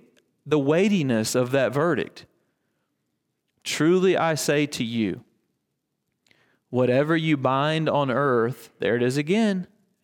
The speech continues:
Jesus just said this in Matthew sixteen. "Truly I say to you, whatever you bind on earth shall be bound in heaven,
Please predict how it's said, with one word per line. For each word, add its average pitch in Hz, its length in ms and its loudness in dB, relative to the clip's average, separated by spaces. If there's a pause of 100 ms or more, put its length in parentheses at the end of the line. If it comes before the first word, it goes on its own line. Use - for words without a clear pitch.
(140)
Jesus 123 380 -2
just 156 220 -2
said 208 200 0
this 175 180 0
in 135 100 -4
Matthew 131 300 -2
sixteen. 208 580 0 (320)
"Truly 165 360 2
I 170 100 2
say 175 240 0
to 160 80 0
you, 147 140 2
whatever 139 400 2
you 156 180 -4
bind 147 440 -2
on 139 180 -2
earth 139 400 -2 (260)
shall 135 220 -2
be 127 160 0
bound 131 380 -2
in 123 80 -2
heaven, 135 520 -2